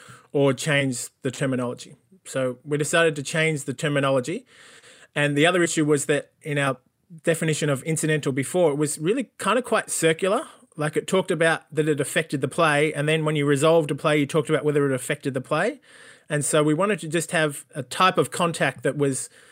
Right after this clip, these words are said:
independent of the outcome of the play. It was just,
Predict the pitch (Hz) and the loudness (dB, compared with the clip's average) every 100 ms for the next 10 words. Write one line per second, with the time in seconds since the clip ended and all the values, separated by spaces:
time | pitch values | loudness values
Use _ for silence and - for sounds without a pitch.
0 | - _ - 185 175 160 180 170 143 147 | -20 _ -4 0 2 0 0 0 0 2
1 | 143 135 - 143 135 151 160 - 143 131 | 2 0 -8 -6 0 2 2 -2 -2 -2
2 | 123 - 131 135 147 _ - 135 123 151 | -4 -6 -6 -8 -14 _ -4 -4 0 -2
3 | - | -4